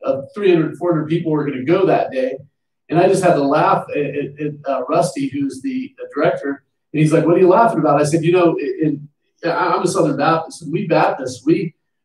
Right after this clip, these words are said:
we have ten hours of meetings for forty-five minutes worth of ministry. You all have forty-five <laughs> minutes of minister meetings for, for ten hours of ministry.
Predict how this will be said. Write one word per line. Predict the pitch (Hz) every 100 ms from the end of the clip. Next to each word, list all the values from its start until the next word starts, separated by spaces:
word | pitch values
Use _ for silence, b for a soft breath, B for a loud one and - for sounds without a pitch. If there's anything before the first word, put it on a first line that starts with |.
| -
we | 165 180
have | 165 143 135 - - _ -
ten | 190 196
hours | 190 185 -
of | - 123
meetings | 185 180 151 143 - -
for | 139 -
forty-five | 381 180 - 160 156
minutes | 165 156 -
worth | 160 147
of | -
ministry. | 262 170 381 - 370 - _ _ _ _ 143
You | 135 165 254
all | 165 160
have | 160 151
forty-five | 190 170 - 160 156
<laughs> |
minutes | 151 110 - -
of | 214
minister | 165 196 196 - 165 147
meetings | 165 202 160 - -
for, | 156 156 -
for | 156
ten | 175 175
hours | 151 139 -
of | -
ministry. | - 269 - 277 269